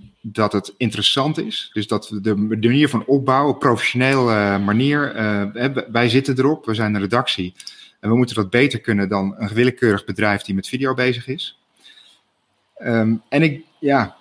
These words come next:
het, ik denk dat dat het is. Ik denk dat je, eh, hè, gra-, fantastische hosts, eh, dus mensen die, eh, die echt verstand hebben van zaken, die praten met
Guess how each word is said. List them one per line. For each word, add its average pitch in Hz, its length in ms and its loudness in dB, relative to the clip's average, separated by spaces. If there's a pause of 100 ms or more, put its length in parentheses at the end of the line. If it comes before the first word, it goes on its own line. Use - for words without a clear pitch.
(140)
het, 123 240 -2
ik 131 100 0
denk 156 180 4
dat 131 140 -2
dat 156 120 2
het 120 140 0
is. 139 220 0
Ik 123 140 -4
denk 139 160 0
dat 123 200 -2
je, 110 420 0
eh, 104 420 -6
hè, 143 180 -2
gra-, 135 360 -2
fantastische 147 580 0
hosts, - 760 0
eh, 104 420 -4
dus 104 180 -6
mensen 123 420 0
die, 107 460 2
eh, 101 200 0
die 110 140 -2
echt 139 220 -2
verstand 139 520 -2
hebben 113 200 -2
van 104 120 -6
zaken, 120 400 0
die 104 160 -4
praten 117 400 0
met 98 280 -2